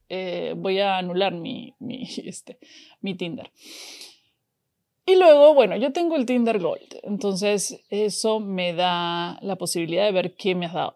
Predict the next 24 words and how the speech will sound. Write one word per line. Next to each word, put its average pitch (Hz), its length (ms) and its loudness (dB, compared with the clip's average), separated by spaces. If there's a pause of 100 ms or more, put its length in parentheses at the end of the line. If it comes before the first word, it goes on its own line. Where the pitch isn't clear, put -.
quién 196 200 -4
me 175 60 -4
ha 160 40 -4
dado 151 200 -4
like. - 380 -8 (500)
Y 202 580 -2
realmente 247 760 2 (200)
creo 269 560 2 (120)
que 190 540 0
el 190 220 -2
Tinder 226 240 0
se 220 120 -4
ha 196 40 2
vuelto 160 320 -4
tan 302 360 0
masivo 185 680 -4
que 202 100 -4
hay 165 160 -2 (120)
tal 349 200 0
cantidad, 202 440 -2
variedad 175 680 0 (560)
de 175 160 -2
personas 190 380 -4
para - 400 -4